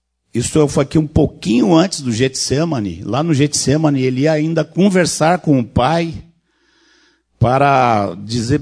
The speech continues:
perguntar, "Pai, a gente combinou tudo, tá tudo combinado, eu sei que não tem saída, mas, mas não tem mesmo uma saída?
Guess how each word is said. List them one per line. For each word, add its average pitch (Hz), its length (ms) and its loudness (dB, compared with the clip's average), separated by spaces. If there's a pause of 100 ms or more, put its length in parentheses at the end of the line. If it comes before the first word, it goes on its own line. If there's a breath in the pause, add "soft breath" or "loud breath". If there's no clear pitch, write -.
(100)
perguntar, 147 680 2
"Pai, 170 440 4
a - 100 2
gente 160 260 0
combinou 147 400 4
tudo, 156 360 4
tá 113 120 0
tudo 143 180 -2
combinado, 143 800 2
eu 135 80 4
sei 165 180 0
que 160 80 -2
não 147 140 0
tem 135 180 0
saída, 123 460 0
mas, 139 240 2
mas 294 240 4
não 311 140 6
tem 160 180 2
mesmo 147 340 4
uma 117 140 0
saída? 107 680 -2